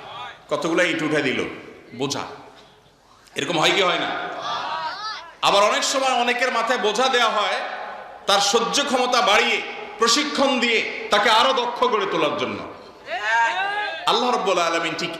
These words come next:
একইভাবে আমাদেরকে বিভিন্ন পর্যায়ে দায়িত্ব দেন।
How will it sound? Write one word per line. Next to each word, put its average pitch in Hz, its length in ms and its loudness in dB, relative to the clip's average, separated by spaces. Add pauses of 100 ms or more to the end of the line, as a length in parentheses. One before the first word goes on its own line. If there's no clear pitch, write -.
একইভাবে 107 680 -4 (1700)
আমাদেরকে 233 500 2
বিভিন্ন 233 460 -2
পর্যায়ে 170 380 0
দায়িত্ব 139 440 0
দেন। 117 320 0